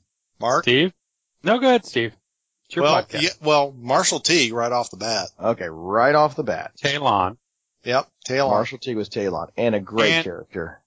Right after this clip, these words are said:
Speaker 3: Great
Speaker 2: and
Speaker 3: character. I
Speaker 2: also
Speaker 3: like Talon.
Speaker 2: And he was also in, um, Crusade.
Speaker 1: Okay,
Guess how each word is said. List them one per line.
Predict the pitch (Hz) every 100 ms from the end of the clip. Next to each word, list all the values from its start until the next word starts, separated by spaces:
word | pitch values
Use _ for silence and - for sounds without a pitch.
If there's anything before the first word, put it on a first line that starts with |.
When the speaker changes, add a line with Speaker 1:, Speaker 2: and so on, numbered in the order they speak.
| _
Speaker 3:
Great | - 110 104 104
Speaker 2:
and | 143 151
Speaker 3:
character. | 98 131
I |
Speaker 2:
also | 160 90 -
Speaker 3:
like |
Talon. | - 135 - - _ _ _ _ _ _
Speaker 2:
And | 151 143
he | 143
was | 139 151
also | 147 147 - 147 135
in, | - 127 123 120 120 -
um, | 117 117 110 104 107 - _ _ _
Crusade. | - 123 - 117 101 - _ _ _ _ _ _ _ _ -
Speaker 1:
Okay, | 143 127